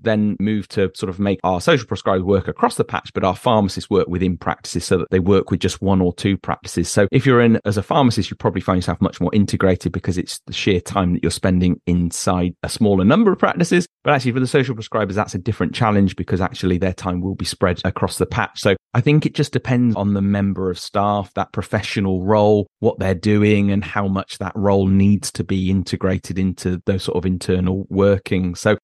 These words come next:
it's really dependent on the professional, but I think as a P C N, the bare minimum is we need to know that everyone in that P C N is part of that P C N family. And then those members of staff who work more with specific practices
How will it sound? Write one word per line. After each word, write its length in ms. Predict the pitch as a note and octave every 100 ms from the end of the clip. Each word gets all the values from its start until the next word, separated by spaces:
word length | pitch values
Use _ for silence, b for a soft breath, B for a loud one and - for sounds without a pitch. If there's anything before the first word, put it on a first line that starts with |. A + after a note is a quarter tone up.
| _
it's 180 | F2+ -
really 640 | A2 A#2+ A#2 A2 G#2+ G#2+ -
dependent 460 | A2 D#3+ D#3+ -
on 140 | A2+ A2
the 60 |
professional, 680 | - G2 F#2 F#2 F#2 F2+ A2+ -
but 80 | G2
I 80 |
think 220 | G2+ A#2 G#2
as 80 |
a 60 | G2+
P 140 | -
C 160 | G2+ G#2
N, 120 | F#2+
the 60 | F#2
bare 220 | G#2+ G2+
minimum 320 | G2 G2 F#2
is 140 | F2+ F2
we 80 |
need 160 | F#2+ F#2
to 100 | F#2+
know 180 | F2+ F#2
that 160 | F2+
everyone 340 | G#2 F#2+ G2 F#2
in 80 | F2+
that 160 | -
P 120 | G2
C 200 | F2 F#2+
N 120 | F2+ F2+
is 80 |
part 220 | - G2+ F2
of 60 |
that 160 | F2 -
P 100 | E2+
C 160 | -
N 120 | F2+ E2+
family. 440 | E2 E2 F2+ F#2 _ -
And 180 | A3 G#3
then 120 | F#3+
those 180 | D3 A#2+
members 240 | B2 A#2
of 80 | G#2
staff 320 | - G2+ F#2
who 220 | G#2 G2 G2
work 320 | A2+ A2 A2
more 380 | G#2+ A2+ A2 G#2
with 180 | G2+ F#2
specific 520 | - F#2 - F#3 -
practices 420 | - - - C3+